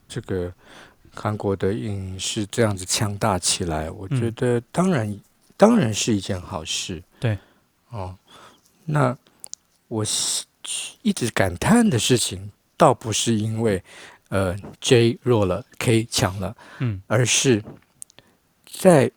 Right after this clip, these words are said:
Speaker 1: 面对 K 跟 J 这样子的一个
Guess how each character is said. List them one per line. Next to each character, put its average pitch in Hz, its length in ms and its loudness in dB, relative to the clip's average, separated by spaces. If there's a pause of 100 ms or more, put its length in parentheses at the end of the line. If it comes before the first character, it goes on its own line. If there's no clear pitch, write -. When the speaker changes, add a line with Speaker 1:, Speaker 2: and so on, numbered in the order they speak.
(140)
Speaker 1:
面 156 380 2
对 113 320 2 (480)
K 123 400 2 (540)
跟 113 280 -2 (160)
J 120 440 2 (100)
这 - 100 -2
样 107 160 2
子 92 240 -10
的 87 300 -2 (640)
一 113 140 0
个 98 1200 -4